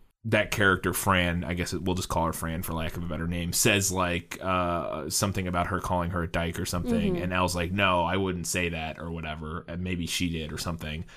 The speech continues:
Speaker 1: And that's, like, the only scene, and, and, and, and you can see on the, Fran's face, she's like, "Oh,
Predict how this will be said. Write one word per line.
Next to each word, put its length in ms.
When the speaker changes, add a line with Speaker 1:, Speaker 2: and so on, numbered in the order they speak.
Speaker 1:
And 120
that's, 200
like, 200
the 140
only 300
scene, 240
and, 160
and, 360
and, 300
and 100
you 60
can 100
see 240
on 120
the, 520
Fran's 360
face, 220
she's 240
like, 300
"Oh, 440